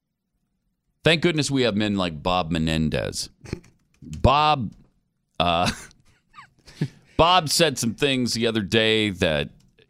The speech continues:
y-, you know, about illegal alien <laughs> drunk drivers and, uh, and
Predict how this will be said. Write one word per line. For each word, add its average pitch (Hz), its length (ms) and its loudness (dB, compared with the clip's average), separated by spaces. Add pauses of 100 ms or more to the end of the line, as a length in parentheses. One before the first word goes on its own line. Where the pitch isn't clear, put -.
(120)
y-, 101 160 -16
you 127 100 0
know, 117 180 2
about 101 320 0 (140)
illegal 147 500 -2
alien 127 400 0
<laughs> - 0 -
drunk 113 280 -2
drivers 113 640 -2 (460)
and, 87 540 0 (120)
uh, 71 640 -2 (440)
and 80 440 -2